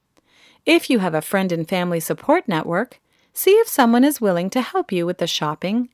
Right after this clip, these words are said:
and cooking. For more tips to help you prioritize whole foods, check out our healthy eating success strategies,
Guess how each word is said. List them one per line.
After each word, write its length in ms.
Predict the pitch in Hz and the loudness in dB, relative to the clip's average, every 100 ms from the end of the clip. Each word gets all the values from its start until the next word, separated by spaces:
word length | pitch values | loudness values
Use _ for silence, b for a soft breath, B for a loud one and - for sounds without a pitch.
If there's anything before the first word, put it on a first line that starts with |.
| - | -2
and 220 | 320 339 | -2 0
cooking. 480 | 427 392 170 156 156 _ _ _ _ _ b b b b | -2 -2 -2 -4 -10 _ _ _ _ _ b b b b
For 160 | - 226 | 2 4
more 340 | 208 208 285 | 6 6 4
tips 340 | 359 202 165 - | 2 0 -2 -2
to 80 | 185 | -4
help 240 | 170 165 | -4 -4
you 80 | 175 | -6
prioritize 800 | - 156 160 208 285 - 226 - | -4 -2 0 0 0 0 -2 -2
whole 280 | - 175 160 | -2 0 0
foods, 600 | - 175 262 349 - b b b b - | -2 -2 0 -2 -6 b b b b -2
check 260 | 381 381 | 0 2
out 200 | 240 196 | 2 2
our 120 | 165 | 0
healthy 360 | 156 202 233 277 | -2 -2 0 -2
eating 380 | 269 180 160 190 | -2 -2 -2 -2
success 480 | - 277 - 349 - | -2 -4 0 0 0
strategies, 800 | - 160 151 156 151 147 - | -2 -2 -4 -8 -8 -8 -10